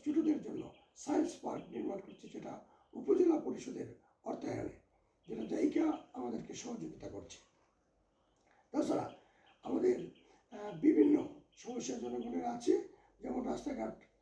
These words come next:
সমস্যা। আমাদের মধ্যে শিক্ষার যে উন্নয়ন, তা অত্যন্ত সুন্দর গতিতে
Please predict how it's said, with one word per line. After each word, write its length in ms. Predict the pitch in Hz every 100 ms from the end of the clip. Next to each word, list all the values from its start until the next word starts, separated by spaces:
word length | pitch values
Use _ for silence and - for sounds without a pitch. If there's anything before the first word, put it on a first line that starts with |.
| _
সমস্যা। 500 | - 233 226 - - -
আমাদের 260 | 285 -
মধ্যে 360 | 311 - 294 269 - _ _
শিক্ষার 600 | - 320 - 415 294 -
যে 260 | 127 - - _ _ _
উন্নয়ন, 380 | 226 285 - 123 - - _ _
তা 60 | 233
অত্যন্ত 800 | 226 - - - 262 - 277 -
সুন্দর 500 | - - - - -
গতিতে 480 | - - - -